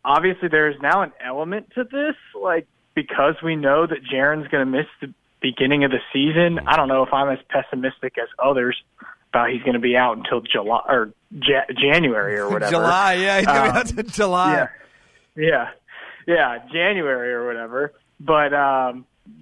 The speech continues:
Speaker 1: but he is gonna miss some time. Uh, we know that. So in a way, I,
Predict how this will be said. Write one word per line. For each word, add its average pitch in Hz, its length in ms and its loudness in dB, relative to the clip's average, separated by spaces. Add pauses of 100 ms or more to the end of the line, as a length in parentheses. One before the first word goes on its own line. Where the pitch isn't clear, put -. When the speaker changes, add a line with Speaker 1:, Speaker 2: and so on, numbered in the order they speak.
Speaker 1:
but 165 200 0
he 185 140 0
is 226 120 0
gonna 180 140 -6
miss 156 180 -8
some 143 140 -12
time. 151 580 -2 (180)
Uh, 135 240 2
we 143 120 -2
know 151 180 2
that. 131 460 0 (180)
So 135 460 0 (360)
in 151 140 -2
a 139 80 0
way, 180 560 2
I, 143 220 -2